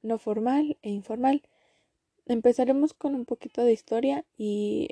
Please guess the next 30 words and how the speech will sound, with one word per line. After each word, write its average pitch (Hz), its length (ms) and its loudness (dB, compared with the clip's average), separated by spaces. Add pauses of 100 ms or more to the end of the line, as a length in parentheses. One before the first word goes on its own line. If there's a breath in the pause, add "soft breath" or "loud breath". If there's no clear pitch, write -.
esto 226 320 -2
dice 254 320 2
que 240 240 2
a 226 80 0
finales 202 640 -4 (360 soft breath)
de 240 140 6
los 240 160 2
sesenta 214 480 -4
se 240 80 -10
empezó 208 360 -6
a 202 40 2
hablar 202 460 0
de 208 200 4
un 214 220 0
ámbito 208 320 -4
internacional, 202 760 -2 (420 loud breath)
de 233 180 8
una 247 240 2
crisis 226 360 0
de 208 100 4
políticas 190 640 -4
educativas, 233 680 -2 (680 soft breath)
haciendo 285 380 6
referencia 233 580 4
a 226 40 6
los 214 160 2
problemas 202 580 0
económicos 247 720 0
y 208 100 2
políticos 202 720 -2